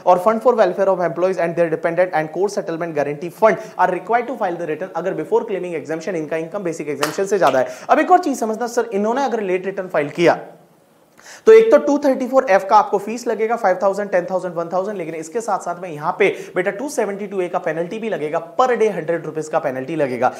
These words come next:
इनकी audit होती है या नहीं? Answer is normally इनकी भी audit होती है, तो due date हो जाएगी थर्टी फर्स्ट October of the assessment year। Next section is one thirty nine four D। वन थर्टी नाइन फ़ोर डी ये बोलता है कि जो भी तुम्हारी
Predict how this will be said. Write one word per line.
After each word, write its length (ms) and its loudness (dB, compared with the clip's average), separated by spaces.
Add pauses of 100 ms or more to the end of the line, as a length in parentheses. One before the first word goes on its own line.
(160)
इनकी 240 0
audit 320 2
होती 240 -8
है 60 0
या 80 0
नहीं? 160 -6 (140)
Answer 260 -6
is 160 -12
normally 280 -2
इनकी 200 -10
भी 80 -4
audit 280 0
होती 200 -10
है, 60 -4
तो 120 -8
due 160 -4
date 180 -8
हो 80 -10
जाएगी 300 -6
थर्टी 200 -10
फर्स्ट 300 -8 (120)
October 360 0 (240)
of 160 4
the 120 6
assessment 480 -6
year। 100 0 (340)
Next 300 4
section 280 0
is 120 -4
one 120 0
thirty 220 -4
nine 180 -8
four 200 -2
D। 120 -8
वन 160 2
थर्टी 180 -2
नाइन 200 -4
फ़ोर 140 6
डी 120 -4
ये 60 0
बोलता 280 0
है 280 -4
कि 60 2
जो 160 0
भी 100 0
तुम्हारी 280 -4